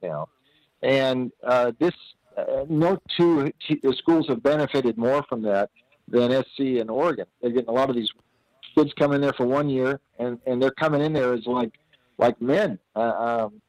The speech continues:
you know, Oregon, the, the big kid, uh, from Rutgers, Figueroa from Saint John's showing up.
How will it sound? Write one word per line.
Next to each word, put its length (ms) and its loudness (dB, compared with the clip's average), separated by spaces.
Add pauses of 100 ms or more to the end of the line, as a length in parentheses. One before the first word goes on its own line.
you 80 -6
know, 320 -2
Oregon, 600 0
the, 200 0
the 60 2
big 300 0
kid, 280 0
uh, 220 4
from 140 -4
Rutgers, 460 0 (100)
Figueroa 640 2 (100)
from 240 -8 (120)
Saint 240 -2
John's 460 -2 (120)
showing 260 0
up. 180 0